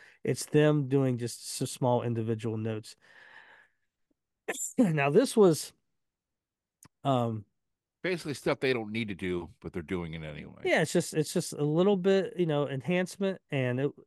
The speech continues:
Speaker 1: to me, you know, it was a little bit lower in the mix. And you're just so into Jack's voice. And Fitz is really the one keeping the rhythm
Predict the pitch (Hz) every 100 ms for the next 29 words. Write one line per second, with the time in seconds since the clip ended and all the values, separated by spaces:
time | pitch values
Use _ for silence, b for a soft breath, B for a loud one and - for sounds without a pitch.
0 | _ 202 - 147 165 180 180 175 175 175
1 | 175 175 175 165 156 151 139 131 143 143
2 | 139 127 123 170 190 - b b b b
3 | - 135 143 139 127 139 - - 175 175
4 | 165 156 156 143 123 139 131 - - 123
5 | 139 202 - - - _ _ _ _ _
6 | _ 135 135 120 - - - - 240 175
7 | - 143 127 165 143 139 135 180 147 135
8 | 117 117 202 254 117 113